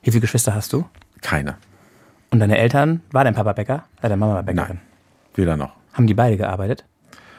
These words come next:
Speaker 2: Also meine Mutter war alleinerziehend. Die hat gearbeitet als Arzthelferin. Und ich bin dann zum Berufsinformationszentrum gegangen. Also als die Schule dann sich dem Ende neigte und dann,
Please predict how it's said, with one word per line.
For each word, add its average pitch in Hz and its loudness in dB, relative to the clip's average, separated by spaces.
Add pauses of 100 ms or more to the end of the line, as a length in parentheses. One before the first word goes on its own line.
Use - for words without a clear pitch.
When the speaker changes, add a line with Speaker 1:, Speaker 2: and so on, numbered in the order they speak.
(120)
Speaker 2:
Also 101 2
meine 104 2
Mutter 117 2
war 101 2
alleinerziehend. 117 -4 (220)
Die 80 -2
hat 98 -4
gearbeitet 98 0 (360)
als 80 -6
Arzthelferin. 107 -2 (840)
Und 98 0
ich - -6
bin 104 -2
dann 98 0
zum 95 -2
Berufsinformationszentrum 131 0
gegangen. 120 -2
Also 85 -4
als 87 -6
die - -8
Schule 90 -2
dann 85 -2
sich 87 -4
dem 82 -4
Ende 101 2
neigte 98 2
und 87 -4
dann, 87 -2